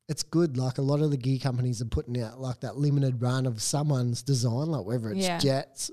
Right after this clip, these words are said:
Speaker 1: or Hunters or someone's, like, design, they, and they just kill it. They sell out straight away, like,
Speaker 2: Yeah.
Speaker 1: so they should obviously start doing more of that, whether it's with factory riders or people like you. So
Speaker 2: Yeah.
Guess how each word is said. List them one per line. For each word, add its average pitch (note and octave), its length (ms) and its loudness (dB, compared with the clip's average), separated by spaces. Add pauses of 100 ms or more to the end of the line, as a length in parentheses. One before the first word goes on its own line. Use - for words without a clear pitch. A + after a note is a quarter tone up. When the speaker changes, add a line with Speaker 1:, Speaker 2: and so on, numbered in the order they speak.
(100)
Speaker 1:
or C3 340 2 (640)
Hunters C#3+ 580 4
or B2 160 2
someone's, C#3 640 0
like, A2 180 -2 (220)
design, B2 520 2
they, B2+ 160 -2
and D3 140 2
they D3+ 100 6
just G3 300 0
kill F3 200 0
it. - 80 -8
They B2+ 120 -2
sell D3 240 0
out B2+ 160 -4
straight A#2+ 240 -4
away, G#2 140 -4
like, G#3 60 2
Speaker 2:
Yeah. F3+ 240 0
Speaker 1:
so C#3+ 200 2
they C3 140 4
should C#3+ 180 0
obviously C#3+ 380 -2
start A#2 340 -8
doing A#2+ 200 -2
more A#2+ 220 -2
of A#2 60 -2
that, A#2+ 160 -6
whether C#3 240 4
it's B2+ 160 -6 (420)
with D3 140 6
factory C#3+ 480 0
riders D3 360 4
or C3+ 100 2
people C#3 280 4
like A#2+ 260 0
you. C3+ 280 0
So G#2 340 -8
Speaker 2:
Yeah. G3 580 -4